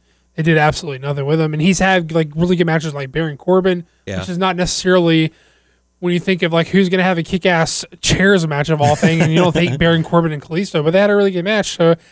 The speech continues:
Speaker 1: I feel like Kalisto's made, made the most of his opportunities, but he hasn't been given much.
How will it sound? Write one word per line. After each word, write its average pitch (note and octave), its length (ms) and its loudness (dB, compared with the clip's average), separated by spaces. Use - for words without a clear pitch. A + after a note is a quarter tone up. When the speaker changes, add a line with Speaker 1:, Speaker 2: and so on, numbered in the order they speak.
Speaker 1:
I G3 80 -4
feel C4 120 2
like C4+ 120 2
Kalisto's A3+ 400 -2
made, F3 380 0
made F#3+ 420 0
the F#3 80 -4
most F3 240 0
of F#3+ 60 -8
his E3 80 -2
opportunities, D#3+ 560 -2
but D3 80 -8
he D#3+ 60 -4
hasn't C#3+ 180 -6
been C#3 100 -16
given D3+ 240 -8
much. D3 340 -6